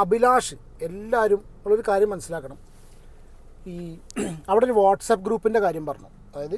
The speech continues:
പുറത്തിറങ്ങിയ ആൾക്കാരെല്ലാവരും കൂടിയുള്ള WhatsApp ഗ്രൂപ്പ്. ഈ WhatsApp ഗ്രൂപ്പിൽ നിന്ന് തെറ്റിപ്പോയി അഭിലാഷ്. അപ്പോൾ ഇവരെല്ലാവരും കൂടി പ്ലാൻ ചെയ്തിട്ടാണ് അനുമോളെ അറ്റാക്ക് ചെയ്യുന്നത്. വളരെ കൃത്യമായിട്ട് ആ WhatsApp ഗ്രൂപ്പിനുള്ളിൽ ഇവർ <clears throat> തീരുമാനം എടുത്തിട്ടുണ്ട്, തിരിച്ചെത്തിക്കഴിഞ്ഞാൽ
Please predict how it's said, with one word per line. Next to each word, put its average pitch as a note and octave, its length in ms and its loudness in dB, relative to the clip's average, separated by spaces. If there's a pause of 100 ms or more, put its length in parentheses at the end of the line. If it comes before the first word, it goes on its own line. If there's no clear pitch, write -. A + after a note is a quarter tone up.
(140)
പുറത്തിറങ്ങിയ G#3 520 0
ആൾക്കാരെല്ലാവരും E3+ 560 -6
കൂടിയുള്ള E3 320 -8
WhatsApp B2+ 320 -14
ഗ്രൂപ്പ്. A#2+ 220 -20 (560)
ഈ - 20 0 (120)
WhatsApp G#3+ 420 0
ഗ്രൂപ്പിൽ G#3+ 260 -6
നിന്ന് G#3+ 120 -6 (220)
തെറ്റിപ്പോയി E3+ 520 -8 (200)
അഭിലാഷ്. D3 480 -8 (600)
അപ്പോൾ G3 200 -4
ഇവരെല്ലാവരും B3+ 680 4
കൂടി A3 140 -4 (100)
പ്ലാൻ F#3 260 0 (100)
ചെയ്തിട്ടാണ് F3+ 440 -8
അനുമോളെ D3 300 -10
അറ്റാക്ക് B2 280 -14
ചെയ്യുന്നത്. G2+ 300 -20 (320)
വളരെ F3 280 -8
കൃത്യമായിട്ട് F#3+ 600 -2 (800)
ആ F#3+ 40 2 (140)
WhatsApp F#3+ 400 -2
ഗ്രൂപ്പിനുള്ളിൽ F#3 500 -6 (160)
ഇവർ E3+ 120 -6 (220)
<clears throat> B3+ 320 0
തീരുമാനം F#3+ 320 -2
എടുത്തിട്ടുണ്ട്, C#3+ 360 -12 (420)
തിരിച്ചെത്തിക്കഴിഞ്ഞാൽ E3+ 800 -4